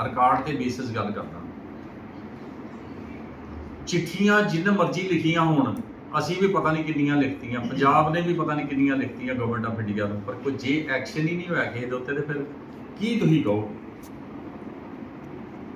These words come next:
ਐਕਚੁਅਲ ਐਕਸ਼ਨ ਕਦੋਂ ਹੋਇਆ? ਕਿਸੇ ਵੀ ਪ੍ਰੋਜੈਕਟ ਨੂੰ ਮਨਜ਼ੂਰ ਕਰਾਉਣ ਵਾਸਤੇ ਦੋ ਤਰ੍ਹਾਂ ਦੀ ਅਪਰੂਵਲ ਚਾਹੀਦੀ ਹੈ, ਇੱਕ ਪ੍ਰਬੰਧਕੀ ਜਿਹਨੂੰ ਐਡਮਿਨਿਸਟ੍ਰੇਟਿਵ ਅਪਰੂਵਲ ਕਹਿੰਦੇ ਆ, ਦੂਜੀ ਟੈਕਨੀਕਲ ਜਿਹੜੀ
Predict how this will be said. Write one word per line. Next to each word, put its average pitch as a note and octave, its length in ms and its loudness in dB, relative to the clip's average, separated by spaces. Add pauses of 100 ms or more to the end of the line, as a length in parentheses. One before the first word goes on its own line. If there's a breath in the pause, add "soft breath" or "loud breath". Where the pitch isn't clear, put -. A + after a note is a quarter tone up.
(140)
ਐਕਚੁਅਲ A#3 440 4
ਐਕਸ਼ਨ G3 300 2
ਕਦੋਂ D#3 220 2
ਹੋਇਆ? A#2+ 280 2 (1000)
ਕਿਸੇ E3+ 260 2
ਵੀ A#3 100 6
ਪ੍ਰੋਜੈਕਟ D3+ 540 2
ਨੂੰ D#3+ 100 2
ਮਨਜ਼ੂਰ C3+ 440 4
ਕਰਾਉਣ C3+ 180 0
ਵਾਸਤੇ C3+ 280 -2
ਦੋ D#3 320 0
ਤਰ੍ਹਾਂ D3 200 2
ਦੀ C#3 260 2
ਅਪਰੂਵਲ A#2 400 0
ਚਾਹੀਦੀ G2+ 320 -2
ਹੈ, - 100 -6 (500)
ਇੱਕ D3+ 220 0
ਪ੍ਰਬੰਧਕੀ - 680 -4 (720)
ਜਿਹਨੂੰ C3 220 4
ਐਡਮਿਨਿਸਟ੍ਰੇਟਿਵ C3 600 -2
ਅਪਰੂਵਲ C#3+ 340 2
ਕਹਿੰਦੇ C#3 240 0
ਆ, D3 100 -6 (500)
ਦੂਜੀ E3 380 6
ਟੈਕਨੀਕਲ F3 560 2 (260)
ਜਿਹੜੀ D#3 400 4